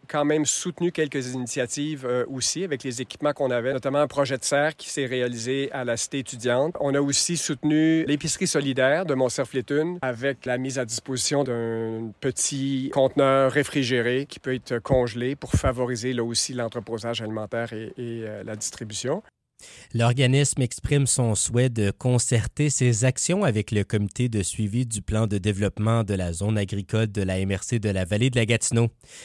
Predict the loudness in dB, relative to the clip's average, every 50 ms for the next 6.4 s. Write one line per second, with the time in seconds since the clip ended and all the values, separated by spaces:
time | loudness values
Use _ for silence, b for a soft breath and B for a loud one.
0 | B B B -6 -2 0 2 2 4 4 6 6 6 6 6 4 4 4 4 2
1 | 0 0 0 0 0 0 0 0 0 0 -2 -2 0 0 0 0 0 2 2 2
2 | 2 0 0 0 2 2 4 2 2 2 0 2 2 0 0 0 0 0 2 2
3 | 2 2 0 0 2 0 2 2 2 2 0 B B B B -2 -2 -2 0 0
4 | 0 0 0 0 0 -2 -2 -4 0 2 2 4 2 0 B B B B B -2
5 | -2 0 0 0 -2 0 0 0 2 2 2 0 0 0 -2 -4 -2 0 2 2
6 | 4 4 2 0 -2 -6 -8